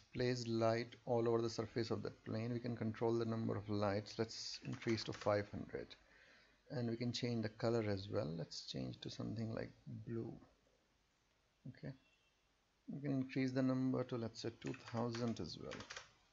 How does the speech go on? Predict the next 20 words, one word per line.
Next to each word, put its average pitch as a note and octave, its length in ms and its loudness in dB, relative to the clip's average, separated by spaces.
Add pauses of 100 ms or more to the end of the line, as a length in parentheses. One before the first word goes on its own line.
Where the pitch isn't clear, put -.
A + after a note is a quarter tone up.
(400)
And D#3+ 240 -4 (800)
we B2 80 0
can A#2+ 260 0
make A#2 400 -2 (400)
as A2+ 240 2
many A2+ 320 0
copies A2+ 520 0
as G#2 180 2
we A2 80 0
want G#2+ 380 0
of G2 100 -4
the G#2+ 80 -4
system. A2 600 -4 (840)
One, A1+ 920 -4
two, - 460 -6 (480)
okay, - 160 -10
it A#2+ 80 -8
does A2+ 160 -8
not A#2 160 -10
matter. A2+ 340 -8